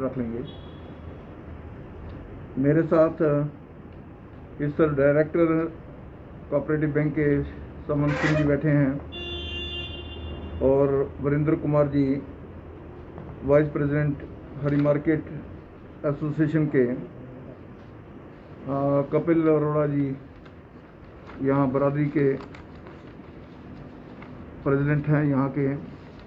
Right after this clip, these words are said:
working president के नाते। आ, रविंदर सेठ जी different association में खासतौर पे ख-, विशाल खत्री बरादरी के नाते इन्वॉल्व रहते हैं।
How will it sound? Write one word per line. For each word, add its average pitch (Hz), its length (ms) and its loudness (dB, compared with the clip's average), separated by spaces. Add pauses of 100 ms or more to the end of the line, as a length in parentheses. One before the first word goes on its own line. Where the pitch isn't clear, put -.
(920)
working 143 340 2
president 135 400 0
के 135 80 2
नाते। 131 280 0
आ, 131 40 0 (4000)
रविंदर 151 380 2 (160)
सेठ 151 180 4
जी 143 180 4 (1500)
different 147 400 0
association 147 560 0
में 147 260 2
खासतौर 135 360 -2
पे 139 140 2 (100)
ख-, 139 220 -2 (200)
विशाल 139 300 2
खत्री 139 300 -4
बरादरी 131 340 -2
के 135 100 -4
नाते 131 280 -2
इन्वॉल्व 127 540 0
रहते 123 260 -2
हैं। 123 200 0